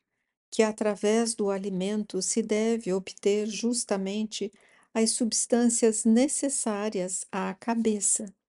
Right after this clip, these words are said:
aonde devem ser levados os alimentos elaborados pelo estômago.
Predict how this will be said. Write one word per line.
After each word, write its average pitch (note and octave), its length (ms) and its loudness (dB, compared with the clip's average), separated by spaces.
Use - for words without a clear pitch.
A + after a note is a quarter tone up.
aonde G3+ 640 2
devem G3 440 2
ser E3 320 -4
levados G3+ 800 -2
os G#3 140 -2
alimentos A3+ 800 2
elaborados E3 840 -4
pelo E3+ 300 -6
estômago. F#3 720 -8